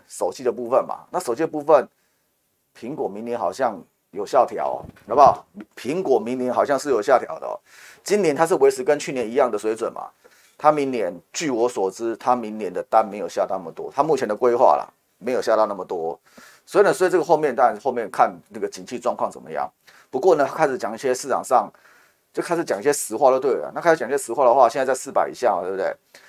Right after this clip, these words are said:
看明天状况怎么样啊？不过，同胞，今天盘很差，对不对？那盘很差的话，有时候危机哦，有，有时候危机它不是危机，你知道吗？同胞，我只能这样讲啊，因为目前是空方式。我相信就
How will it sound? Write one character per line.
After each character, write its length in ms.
看 120
明 80
天 140
状 80
况 100
怎 100
么 100
样 140
啊？ 120
不 120
过， 320
同 80
胞， 140
今 60
天 120
盘 180
很 120
差， 180
对 80
不 80
对？ 180
那 120
盘 160
很 100
差 140
的 100
话， 400
有 160
时 120
候 100
危 240
机 300
哦， 240
有， 220
有 100
时 120
候 60
危 200
机 260
它 120
不 80
是 180
危 200
机， 240
你 80
知 80
道 100
吗？ 80
同 80
胞， 80
我 140
只 80
能 100
这 80
样 80
讲 200
啊， 120
因 120
为 140
目 160
前 160
是 80
空 200
方 200
式。 160
我 100
相 140
信 120
就 180